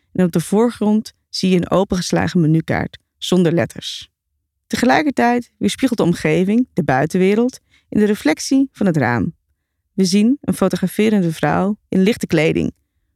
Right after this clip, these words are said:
Vermoedelijk is dit de kunstenaar zelf, die hier de foto neemt om later precies dit schilderij te creëren. Maar ook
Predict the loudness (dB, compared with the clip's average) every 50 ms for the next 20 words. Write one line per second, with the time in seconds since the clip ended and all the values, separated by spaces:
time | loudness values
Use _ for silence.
0 | _ -4 0 2 2 2 2 2 2 0 0 -2 -6 _ -12 -6 -4 -2 -2 -2
1 | 0 0 0 0 0 0 0 0 2 2 2 2 2 0 -2 -6 -12 -20 _ _
2 | _ _ _ _ _ -2 0 2 4 2 2 2 0 0 0 0 0 2 2 2
3 | 2 2 2 2 0 0 -2 -6 _ _ _ _ -2 0 2 2 2 2 2 0
4 | 0 0 -2 -2 -2 -6 _ _ _ -6 -4 -2 -2 -2 -2 -2 -2 -2 -2 -2
5 | -2 -4 -12 -14 -6 -2 -2 0 0 2 0 0 0 -2 -4 -4 -4 -2 0 0
6 | -2 -2 -4 -6 -8 -12 _ _ _ _ _ _ _ _ _ _ _ _ _ _
7 | _ _ _ -2 -2 0 0 2 0 0 0